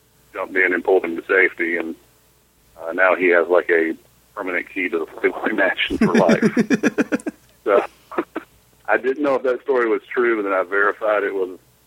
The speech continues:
Speaker 1: a couple of individuals, and it turns out it's, it's actually true. So whatever he's up to nowadays, it's probably a lot of the time is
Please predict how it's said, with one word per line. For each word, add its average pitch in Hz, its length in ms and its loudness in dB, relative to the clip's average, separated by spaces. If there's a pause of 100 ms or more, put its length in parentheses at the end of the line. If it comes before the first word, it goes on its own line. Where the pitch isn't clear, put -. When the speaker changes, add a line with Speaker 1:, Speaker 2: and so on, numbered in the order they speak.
(460)
Speaker 1:
a 90 160 -14
couple 101 320 2
of 95 100 0
individuals, 92 600 4
and 90 120 -2
it 87 100 -4
turns 92 260 -2
out 90 220 4
it's, 87 160 4 (260)
it's - 180 -18
actually 87 440 -4
true. 87 340 -4 (880)
So 85 220 -2
whatever 107 280 2
he's 107 160 -2
up 104 240 0
to 95 260 2
nowadays, 90 680 2 (140)
it's - 120 -20 (720)
probably 98 460 -2
a 92 60 2
lot 92 280 4
of 90 80 0
the 87 60 -4
time 90 400 -2
is 82 120 -8